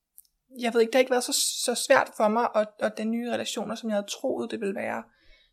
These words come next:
Øhm, fordi at det er egentlig, nu er der også forskelligt sådan, jeg føler, at det kommer, falder mig meget naturligt. Det er jo ikke a-, alle, der har det sådan. Men, øh, jeg har aldrig haft sådan super svært ved at få venner. Det er jo mere sådan de rigtige venner.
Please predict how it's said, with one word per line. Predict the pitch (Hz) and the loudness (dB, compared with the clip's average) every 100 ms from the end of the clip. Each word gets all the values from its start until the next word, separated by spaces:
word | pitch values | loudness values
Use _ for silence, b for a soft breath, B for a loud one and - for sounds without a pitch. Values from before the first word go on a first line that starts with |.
| _ | _
Øhm, | 226 208 214 233 - | -2 0 -2 -6 -10
fordi | - 220 214 | -8 -4 -2
at | 202 202 - b b b b _ _ _ _ - | 0 -2 -6 b b b b _ _ _ _ 0
det | 233 | 2
er | |
egentlig, | 208 214 220 220 - - _ _ | 4 2 0 0 -2 -10 _ _
nu | 214 233 233 | -6 -4 0
er | 240 | 2
der | 220 | 2
også | 214 | 0
forskelligt | 226 - 233 214 214 - | -2 2 4 6 2 -2
sådan, | - - 196 - - - - - - - 285 - _ - | -2 0 -2 -4 -12 -20 -20 -20 -20 -20 -20 -20 _ -6
jeg | - 220 | 0 0
føler, | 240 214 | 2 0
at | 202 | 0
det | 208 | -2
kommer, | 214 196 208 - - | 0 0 0 -4 -2
falder | 208 | 0
mig | 202 | 2
meget | 208 208 | 2 2
naturligt. | 214 - 233 220 214 | 0 0 0 0 2
Det | 208 | 2
er | |
jo | |
ikke | 208 208 - | 4 2 -2
a-, | - - | -4 -2
alle, | - 202 220 | 0 2 0
der | 220 220 | -2 -4
har | - - | 0 0
det | 220 | -2
sådan. | 208 - 220 B B B B B - | -4 -4 -8 B B B B B -4
Men, | 220 214 208 | -2 0 0
øh, | 233 - 262 | -4 -8 -8
jeg | 220 | 0
har | 220 | 2
aldrig | 233 | 2
haft | 226 - | 0 -2
sådan | - 208 190 214 - _ _ | -4 -4 -4 -6 -10 _ _
super | - 254 214 | -6 -2 0
svært | - 285 | 4 4
ved | 262 | 4
at | |
få | 240 | 2
venner. | 208 196 202 202 B B B - | 2 2 2 -2 B B B 0
Det | 220 | 2
er | |
jo | |
mere | 214 226 | 4 2
sådan | 220 226 | -2 -6
de | 208 | -6
rigtige | 226 214 - 254 | -2 -2 0 2
venner. | 214 196 | 6 6